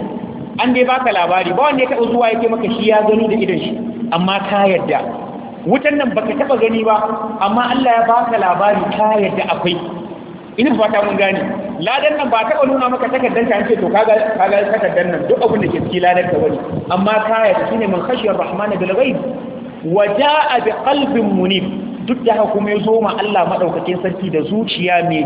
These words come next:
jawuwa zuwa ga Allah. Ya miƙa al'amarinsa gaba ɗaya zuwa ga Allah. Shi baya questioning authority na Allah ko kaɗan. In dai Allah ya ce a yi zai, sai dai in ba zai iya ba. Kuma da ma ƙa'idan, "Fattakullaha ne mastata'tu."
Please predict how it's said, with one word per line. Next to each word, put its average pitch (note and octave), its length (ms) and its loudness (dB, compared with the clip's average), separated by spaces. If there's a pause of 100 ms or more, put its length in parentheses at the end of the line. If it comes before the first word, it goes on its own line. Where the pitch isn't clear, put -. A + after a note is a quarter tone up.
jawuwa F#3 460 4
zuwa F#3+ 240 2
ga - 80 -2
Allah. C3 220 -6 (1400)
Ya A3 240 2
miƙa B3 320 2
al'amarinsa A#3 640 0
gaba D4 640 4
ɗaya C#4+ 160 2
zuwa B3+ 240 4
ga - 160 -2
Allah. - 180 -4 (720)
Shi B3+ 240 0
baya C#4+ 260 4 (140)
questioning B3+ 320 4
authority A#3+ 500 2
na G#3+ 140 0
Allah A3 320 2
ko A#3 80 4
kaɗan. E3+ 260 0 (1700)
In C#4 160 0
dai C#4+ 160 0
Allah C#4+ 240 0
ya A#3+ 180 2
ce A#3 140 -2
a F3 60 -2
yi F#3 120 -4
zai, E3+ 160 -2 (440)
sai B3+ 160 2
dai C4+ 120 0 (140)
in C4+ 80 0
ba G#3+ 100 2
zai G3+ 220 2
iya E3 200 2
ba. - 80 -4 (680)
Kuma A#3+ 180 2
da B3+ 100 2
ma A3+ 220 2
ƙa'idan, A#3 580 0
"Fattakullaha G#3+ 720 2
ne G3+ 100 -2
mastata'tu." E3+ 640 0